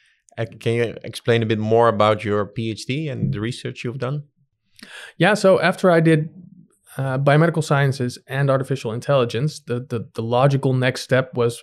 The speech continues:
Speaker 2: bioinformatics. And bioinformatics is where biology meets computer science, so to speak. Um, there's a couple of major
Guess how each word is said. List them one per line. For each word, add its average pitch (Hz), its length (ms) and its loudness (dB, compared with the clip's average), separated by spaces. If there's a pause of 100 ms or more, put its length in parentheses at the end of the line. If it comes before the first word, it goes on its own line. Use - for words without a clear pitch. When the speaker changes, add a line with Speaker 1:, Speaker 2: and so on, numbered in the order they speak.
(140)
Speaker 2:
bioinformatics. 117 920 -4
And 120 120 -14
bioinformatics 117 540 -4
is - 140 -18
where - 80 -12
biology 123 560 -8
meets 120 400 -8
computer - 380 -8
science, 170 440 -4
so - 140 -6
to 147 60 -8
speak. - 320 -10 (580)
Um, 127 420 -10
there's 123 180 -2
a 131 60 -2
couple - 320 -2
of 139 80 4
major 127 640 2